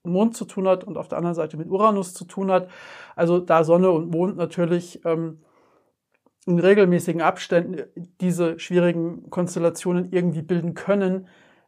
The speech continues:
ist mit Sicherheit ein, ein entsprechender Prozentsatz der Bevölkerung, äh, hat diese Konstellation einfach im, im Horoskop. Also, äh, von daher,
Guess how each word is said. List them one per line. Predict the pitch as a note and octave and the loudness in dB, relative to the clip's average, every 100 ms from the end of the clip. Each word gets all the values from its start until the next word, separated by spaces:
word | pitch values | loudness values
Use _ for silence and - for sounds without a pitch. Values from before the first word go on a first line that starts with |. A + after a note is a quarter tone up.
| _ _ _ | _ _ _
ist | G3 F3 | -2 0
mit | F3+ | -2
Sicherheit | F3+ G3+ G#3 D#3 E3 E3+ | -2 2 2 4 0 0
ein, | E3 F3 | -6 -6
ein | - D#3+ | -6 -6
entsprechender | A#2+ - F3+ F#3 E3+ | -6 0 0 2 -2
Prozentsatz | D#3+ - E3 - F3 F#3 - E3 E3 - | -2 -4 -8 0 0 0 -2 -2 -2 -6
der | D#3+ | -6
Bevölkerung, | D#3+ D#3+ G3 F#3+ E3+ C#3+ E3+ F3 - _ _ _ _ _ _ _ | -6 2 2 2 -2 -2 -4 -6 -18 _ _ _ _ _ _ _
äh, | D3+ D#3+ D#3 D#3 _ _ F#3 F3+ | -2 0 0 -6 _ _ -18 -12
hat | D3+ F#3+ F#3+ - | -2 -2 -2 -4
diese | F3+ F3 E3+ | -2 -2 -4
Konstellation | - - D#3+ - E3 E3 - E3+ | -8 -8 -8 -4 -4 -4 -4 -6
einfach | E3+ - D#3 | -8 -10 -10
im, | E3+ E3 D#3+ | -8 -8 -10
im | D#3+ D#3+ B2 | -10 -10 -10
Horoskop. | D#3 D#3 - - E3 - | -8 -8 -8 -6 -6 -4
Also, | D3+ D#3 D#3 - | -4 -2 -6 -6
äh, | B2 D#3 | -8 -8
von | D#3 D#3+ | -6 -4
daher, | D#3 E3 E3 E3 | 0 4 4 2